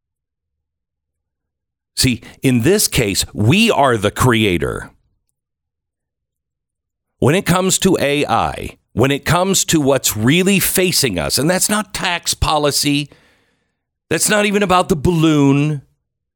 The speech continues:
all the things that will be discussed tonight, it has nothing really to do that. There is a much larger play on stage, and no one is talking about it. We have entered the age now where it is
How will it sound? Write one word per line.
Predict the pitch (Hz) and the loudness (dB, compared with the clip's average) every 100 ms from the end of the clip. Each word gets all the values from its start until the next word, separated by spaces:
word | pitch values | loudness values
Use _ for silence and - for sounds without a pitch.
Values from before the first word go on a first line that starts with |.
| _ _ _ _ _ _ _ _ _ _ _ - | _ _ _ _ _ _ _ _ _ _ _ 2
all | 190 233 | 4 4
the | 226 | 2
things | 220 208 185 | 2 2 2
that | 190 | 2
will | |
be | 175 175 | 2 0
discussed | 151 - 165 - | 0 0 0 0
tonight, | 165 143 113 90 | 0 0 0 -2
it | 131 | -2
has | 139 139 - | -2 -2 -2
nothing | 123 147 160 190 - 135 104 117 | 0 2 2 2 0 -2 0 2
really | 165 170 143 | 2 2 0
to | 113 117 | -2 -2
do | 120 117 | -2 0
that. | 117 104 113 | 0 0 0
There | 160 165 | 0 0
is | 156 151 | 0 0
a | 147 | 0
much | 135 160 196 - - - - - | 0 2 0 -4 -10 -16 -10 -4
larger | 110 131 170 180 165 113 113 101 | 0 2 2 2 0 0 0 0
play | - 160 156 107 82 85 | 0 2 2 0 -4 -2
on | 113 113 110 | 0 0 0
stage, | - - 156 113 67 - - - _ _ _ - | -2 -2 -2 -2 -6 -10 -10 -10 _ _ _ -6
and | 87 90 104 | -2 2 2
no | 156 175 | 2 2
one | 123 101 113 113 | 2 2 2 0
is | - 120 - | -2 -4 -2
talking | 143 147 - 98 85 | -2 -2 -2 -2 -2
about | 71 69 58 | 0 -2 -4
it. | 50 - - _ _ _ _ _ _ _ _ _ _ _ _ _ - | -8 -12 -20 _ _ _ _ _ _ _ _ _ _ _ _ _ 0
We | 123 185 | 2 2
have | 170 165 | 0 0
entered | 156 143 147 131 | -2 0 -2 -2
the | 123 - | -4 -2
age | 131 127 123 104 - | -2 -2 -2 -2 -2
now | 98 80 80 | -2 0 0
where | 98 117 120 123 | 2 2 2 0
it | 123 127 - | -2 -4 -4
is | 107 123 110 101 95 - | -4 -2 -2 -2 -2 -4